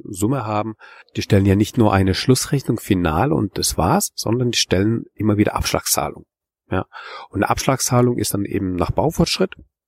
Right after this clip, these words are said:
Und wichtig bei den Abschlagszahlungen ist es, sobald ihr das Geld überwiesen habt, hat der Handwerker das Geld. Da muss man ein bisschen aufpassen, denn solange nichts auf der Baustelle gemacht wurde,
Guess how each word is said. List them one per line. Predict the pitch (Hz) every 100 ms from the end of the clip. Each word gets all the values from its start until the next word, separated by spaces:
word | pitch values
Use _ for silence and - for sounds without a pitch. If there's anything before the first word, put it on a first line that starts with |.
| _ _ _ _ _
Und | - 95 -
wichtig | 117 - 123 -
bei | 95
den | 90
Abschlagszahlungen | - - - 135 127 - - 120 127 131 139
ist | - 120 -
es, | 139 160 - _ _ _ _ _ _ _ _ _ _ _ _ _ _ _ _ _
sobald | - 117 180
ihr |
das | 180 143
Geld | 143
überwiesen | 120 107 160 180 127
habt, | 139 - _ _ _ _ _ _ _ _
hat | - 98
der |
Handwerker | 98 101 101 -
das | -
Geld. | - - - _ _ _
Da | -
muss | 101
man | 110
ein | 107
bisschen | 104
aufpassen, | 92 123 - 82 - 90
denn | 107 113 _
solange | - 113 113
nichts | 110 190 -
auf | - 127
der | 113
Baustelle | 117 123 - 113
gemacht | 110 123 -
wurde, | 92 82 -